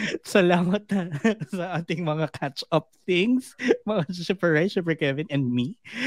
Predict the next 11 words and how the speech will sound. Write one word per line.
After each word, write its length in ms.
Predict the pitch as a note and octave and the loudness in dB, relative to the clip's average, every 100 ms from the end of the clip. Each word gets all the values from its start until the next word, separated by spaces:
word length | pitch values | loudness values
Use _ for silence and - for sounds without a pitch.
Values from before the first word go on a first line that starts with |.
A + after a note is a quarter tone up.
| C4+ | -2
Eh, 180 | - E3+ | 2 2
mapunta 400 | F3+ F3+ E3+ E3 | 2 0 0 0
na 140 | D#3 | -2
tayo 160 | D3 C#3+ | 2 0
sa 180 | - B2+ | 0 -6
ating 220 | - C3+ | -4 -2
mga 100 | B2+ | -2
mag-, 220 | B2 - | -2 -2
nagbabagang 580 | D3 B2+ C3 A#2 A2 A2 | -4 0 2 2 4 2
baklita, 500 | A2 - A2 G#2 G#2+ | 0 -2 -4 -2 -2
ang, 200 | A#2+ A#2+ | -2 -4